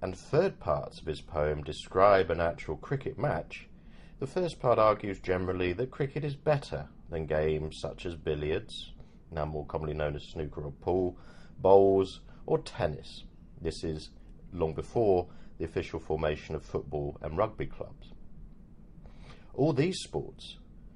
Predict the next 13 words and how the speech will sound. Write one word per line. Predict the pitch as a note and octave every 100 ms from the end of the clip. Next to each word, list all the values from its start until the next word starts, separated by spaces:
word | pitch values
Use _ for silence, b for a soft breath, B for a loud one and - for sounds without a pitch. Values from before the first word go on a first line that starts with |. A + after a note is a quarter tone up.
| - -
he | D2+
argues, | C#2+ C#2 F2+ F#2
take | B2 B2
place | - C3
in | C#3+
confined | C#3+ D3+ - C#3+ C3
spaces | - - C3 A2 - D2+ C#2+
or | E2+
make | D2 C#2
little | C#2 C#2 -
impression, | D2 - - B2 - C#2+ C2+ - - - - - -
whereas | F2+ F2+
cricket | - C#3 C3+ B2 -